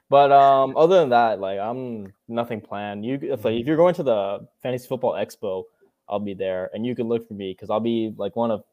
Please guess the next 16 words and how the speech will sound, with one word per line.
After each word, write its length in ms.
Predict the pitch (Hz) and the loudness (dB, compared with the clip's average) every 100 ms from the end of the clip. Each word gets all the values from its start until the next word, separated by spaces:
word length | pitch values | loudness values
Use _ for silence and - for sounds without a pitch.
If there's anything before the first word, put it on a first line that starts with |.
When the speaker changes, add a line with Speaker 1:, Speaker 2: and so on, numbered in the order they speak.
| _ | _
Speaker 1:
two, 540 | - 127 123 131 131 123 131 | -12 -6 -4 -2 -2 -4 -6
three 300 | 117 120 120 | -4 -4 -2
brown 300 | 107 113 120 | -2 -2 -2
people 260 | 127 135 | -2 0
there, 340 | 131 131 135 135 | 2 2 2 -2
so 460 | - 101 101 101 | -6 -4 -2 -2
you'll 180 | 104 135 | -2 0
be 80 | 135 | 2
able 140 | 110 | 0
to 60 | 98 | -4
find 220 | 95 95 | -6 -8
me 80 | 95 | -10
Speaker 2:
<laughs> 40 | 92 | -12
Speaker 1:
easily. 280 | 92 95 | -10 -10
Speaker 2:
Jeez. 380 | 98 87 - - _ _ 320 370 - - - - - | -10 -14 -14 -14 _ _ -10 -10 -10 -16 -20 -18 -4
Um, 500 | 127 131 127 120 | 0 2 2 0